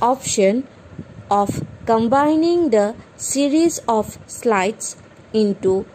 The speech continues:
what is called, what is called a slideshow. In a slideshow, all the slides in your presentations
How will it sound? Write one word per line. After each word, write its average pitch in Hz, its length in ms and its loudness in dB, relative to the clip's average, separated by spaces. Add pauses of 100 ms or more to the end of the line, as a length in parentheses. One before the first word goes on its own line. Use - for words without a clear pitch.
(100)
what 294 360 0
is 320 240 -2
called, 180 400 0 (560)
what 302 340 0
is 330 200 0
called 175 520 0 (300)
a 190 80 -4
slideshow. 202 800 -4 (1200)
In 359 220 2
a - 20 2
slideshow, 220 800 0 (160)
all 285 320 2
the 359 160 2
slides 180 720 -2
in 208 260 0
your 208 240 4
presentations 311 1080 -2